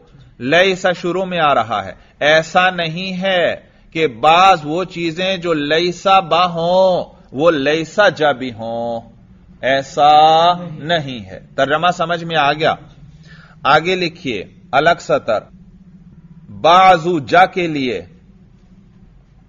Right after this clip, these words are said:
बाजू जा के लिए जात मौजू,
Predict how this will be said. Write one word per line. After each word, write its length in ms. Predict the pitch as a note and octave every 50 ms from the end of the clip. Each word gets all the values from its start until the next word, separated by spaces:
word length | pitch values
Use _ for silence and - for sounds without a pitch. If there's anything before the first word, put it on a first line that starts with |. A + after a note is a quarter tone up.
| _ _ _ _ _ -
बाजू 720 | G#2 G#2 G2+ C#3 D#3+ F3+ F#3+ G3 F#3+ E3+ D3+ D3 D#3+ D#3 C#3
जा 240 | A2+ G#2+ D#3+ F#3 F#3+
के 200 | F#3 - F#3 F3
लिए 300 | E3 D#3+ D3+ D3 C#3 B2 G2 - - _ _ -
जात 560 | G#2+ G#2 G#2+ C3+ D3+ D#3+ E3 F3 F3+ F3+ - G3 G3
मौजू, 520 | F3 E3 D#3+ D#3 D#3 D3 C#3+ C3+ D#3 F#3+